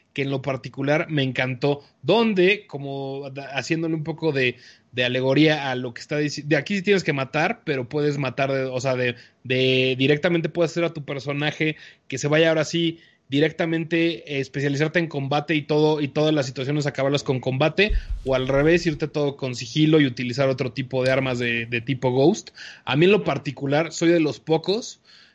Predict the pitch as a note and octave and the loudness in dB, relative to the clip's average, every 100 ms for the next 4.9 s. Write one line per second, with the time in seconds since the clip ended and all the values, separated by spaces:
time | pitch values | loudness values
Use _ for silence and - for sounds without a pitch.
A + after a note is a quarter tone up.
0 | _ - D3 D3 D#3+ D#3+ E3 D#3 C#3+ D#3 | _ 0 2 2 0 -2 -6 -6 -8 -10
1 | D3+ D3 E3 D#3 - B3 F#3+ F3 D3 D3 | -10 -8 -8 -6 0 0 2 0 -2 -6
2 | C3+ C#3+ C3+ D#3 D3+ D3+ B2 - B2+ E3+ | -8 -12 -8 -6 -6 -6 -8 -10 -8 -6
3 | E3 D3 D#3+ D3 F3+ F3+ F3+ F3 D3 B2+ | -2 2 2 2 0 0 0 0 -4 -8
4 | C3+ D#3 C3+ B2+ C#3 - C3+ B2+ A#2 | -10 -10 -10 -10 -10 -8 -6 -4 -6